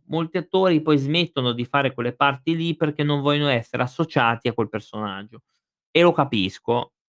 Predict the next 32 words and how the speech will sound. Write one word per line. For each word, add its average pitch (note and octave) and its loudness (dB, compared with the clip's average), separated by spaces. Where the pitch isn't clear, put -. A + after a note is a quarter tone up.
lo D3 0
posso F#3 2
anche D#3+ -2
capire. G#2 -6
Ehm, A2+ -2
e - -14
m-, C#3+ -4
molti E3+ 2
attori C#3 4
hanno B2+ -2
mollato B2 -2
saghe B2+ 0
per A#2+ -6
non A#2+ -6
farsi B2 -2
assorbire A#2 -2
troppo. A2+ 0
Ehm, A#2 -4
ora B2+ 2
al A#2+ 2
di C3 2
là D3 2
delle B2+ 0
cose C3 0
che A#2 -12
ha - -14
fatto A2 -6
Scarlett A#2 -4
Johansson, G#2+ -2
ma A2 -2
anche B2+ -2
lei C#3+ 4